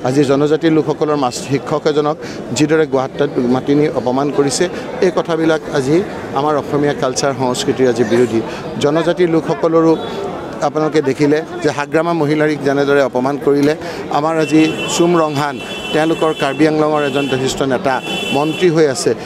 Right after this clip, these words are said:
সেই মন্ত্ৰী হৈ থকা অৱস্থাতো তেওঁক আজি অপমান বোধ কৰিলে আৰু কংগ্ৰেছত আহি অংশগ্ৰহণ কৰিলে।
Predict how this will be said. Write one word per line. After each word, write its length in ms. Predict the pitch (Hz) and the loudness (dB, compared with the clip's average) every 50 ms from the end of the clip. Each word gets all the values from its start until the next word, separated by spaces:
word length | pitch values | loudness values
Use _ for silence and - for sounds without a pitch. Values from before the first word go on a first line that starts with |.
| - - - | -10 -4 -2
সেই 80 | 165 165 | 0 0
মন্ত্ৰী 320 | 165 160 160 156 - 190 | 2 0 0 0 0 2
হৈ 120 | 175 190 175 | 2 2 2
থকা 280 | 170 170 151 170 160 | 0 0 0 0 0
অৱস্থাতো 520 | 143 135 147 147 - - 151 156 175 180 - - - - - - - - | 0 -2 -2 -4 -2 -2 0 2 2 0 0 0 -6 -12 -12 -8 -4 -2
তেওঁক 200 | 156 151 165 - - - - - - - - - | 0 0 -2 -4 -8 -12 -14 -14 -14 -12 -8 -6
আজি 240 | - 143 135 151 151 | -4 0 2 2 2
অপমান 360 | 135 117 139 143 156 160 160 | 2 2 0 -2 0 0 2
বোধ 140 | 143 156 151 - - | 0 0 0 2 2
কৰিলে 240 | 151 147 151 156 180 | 2 2 4 2 0
আৰু 160 | - - 151 - | 0 0 -2 0
কংগ্ৰেছত 440 | 139 135 131 127 131 - - 139 131 | 0 -2 0 0 0 0 0 -2 -2
আহি 160 | 131 127 139 | 0 0 0
অংশগ্ৰহণ 440 | 123 113 - 127 120 113 123 120 120 - | -2 0 0 -2 0 0 0 0 0 2
কৰিলে। 200 | 117 113 110 110 | 2 2 2 0